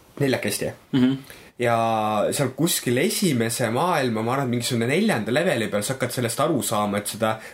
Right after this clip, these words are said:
Speaker 1: mängu tulebki mängida ainult neljakesti.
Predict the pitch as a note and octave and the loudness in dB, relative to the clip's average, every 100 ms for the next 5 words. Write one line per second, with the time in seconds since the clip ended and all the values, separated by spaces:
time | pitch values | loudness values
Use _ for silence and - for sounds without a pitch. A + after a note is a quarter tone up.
0 | - B2+ B2+ A#2 - F#3+ F3 F#2 - G2 | -2 0 0 -2 0 2 2 0 -4 -2
1 | G2 F#2 G2 C3 A#2+ F2 - - - - | -2 -2 -2 0 0 -4 -8 -20 -20 -4
2 | A#2 G2+ - - - | -2 -2 -4 -6 -4